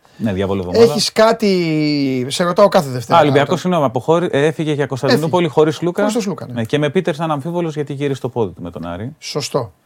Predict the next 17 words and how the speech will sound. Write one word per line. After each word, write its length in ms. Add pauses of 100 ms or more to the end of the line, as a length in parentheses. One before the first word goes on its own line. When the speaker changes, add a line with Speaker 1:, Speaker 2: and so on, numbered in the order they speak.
(540)
Speaker 2:
Ε, 1120 (160)
έχεις 320
κάτι 260
να 160
πεις 340
που 100
σου 100
έκανε 240
εντύπωση 600
από 360
τα 160
έξι 360
παιχνίδια, 1300 (760)
ε, 1040
της, 320
α, 200 (280)
Speaker 1:
Μμ. 60